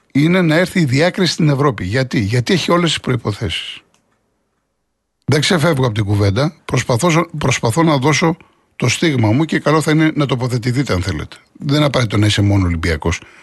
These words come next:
για να τοποθετηθείς, γιατί αυτό πιστεύω λίγο πολύ για όλες τις ομάδες. Ο Ολυμπιακός έχει, λοιπόν, οικονομικές δυνατότητες τεράστιες.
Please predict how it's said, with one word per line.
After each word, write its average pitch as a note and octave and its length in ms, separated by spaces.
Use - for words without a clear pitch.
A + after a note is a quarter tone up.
για A#2 120
να G#2 100
τοποθετηθείς, F#2+ 640
γιατί C3+ 220
αυτό C3 180
πιστεύω B2+ 480
λίγο B2 240
πολύ A#2+ 200
για A2+ 160
όλες A2 180
τις C#2+ 140
ομάδες. - 500
Ο - 320
Ολυμπιακός D3+ 540
έχει, F3+ 180
λοιπόν, F3 500
οικονομικές C#3 680
δυνατότητες D3 600
τεράστιες. C3+ 800